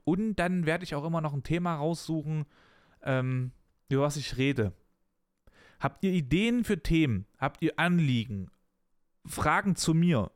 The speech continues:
Irgendwas? Haut eure Gedanken in eine Nachricht auf Instagram, auf Discord, schickt mir, äh, eine Chatnachricht im Twitch-Stream, wenn ich, äh, live bin. Schickt mir gerne, schreibt ihr gerne einen Kommentar drunter,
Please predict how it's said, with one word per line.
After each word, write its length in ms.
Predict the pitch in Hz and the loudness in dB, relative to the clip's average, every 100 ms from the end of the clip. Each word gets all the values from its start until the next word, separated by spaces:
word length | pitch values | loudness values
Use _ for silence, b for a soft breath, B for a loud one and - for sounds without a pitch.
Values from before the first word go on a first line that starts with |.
| - | -2
Irgendwas? 1000 | 180 226 254 214 190 151 151 135 - - _ _ _ _ _ _ _ - | 2 2 2 2 0 0 0 0 -2 -12 _ _ _ _ _ _ _ 0
Haut 380 | 175 208 - - | 2 2 -2 -2
eure 280 | 170 180 175 | 2 4 2
Gedanken 600 | 151 151 156 165 160 160 | 0 2 0 0 -2 -2
in 180 | 151 143 | 0 2
eine 180 | 127 123 | 2 2
Nachricht 360 | 139 165 156 | 2 0 0
auf 100 | 147 | -2
Instagram, 600 | 180 202 185 - 156 156 - B B B B | -2 -2 -2 0 0 0 -2 B B B B
auf 160 | 123 | -2
Discord, 560 | - 220 - 180 175 160 - - | 0 0 2 2 2 0 -10 -12
schickt 380 | - 165 - | -2 -2 -2
mir, 760 | 147 143 143 139 120 127 127 120 | -2 2 2 2 2 2 2 0
äh, 40 | 123 | 0
eine 160 | 127 | 0
Chatnachricht 540 | 120 190 196 170 151 - | 2 0 0 0 0 0
im 220 | 147 143 | -2 0
Twitch-Stream, 680 | 185 202 - - 185 175 151 | -2 -4 -6 -2 2 2 2
wenn 140 | 160 | 2
ich, 160 | 143 143 | 0 0
äh, 40 | |
live 300 | 139 196 - | 0 0 -2
bin. 300 | 175 175 165 B B B B B B _ - | 0 2 0 B B B B B B _ -6
Schickt 360 | - 190 - | 0 0 0
mir 160 | 160 156 | 0 2
gerne, 480 | 156 156 151 147 139 | 2 4 4 2 2
schreibt 240 | 185 180 | 2 0
ihr 80 | 160 | 0
gerne 160 | 175 | 2
einen 100 | 170 | 2
Kommentar 500 | 151 143 127 143 175 | 2 2 2 0 0
drunter, 540 | 214 165 180 170 165 | -2 0 0 2 0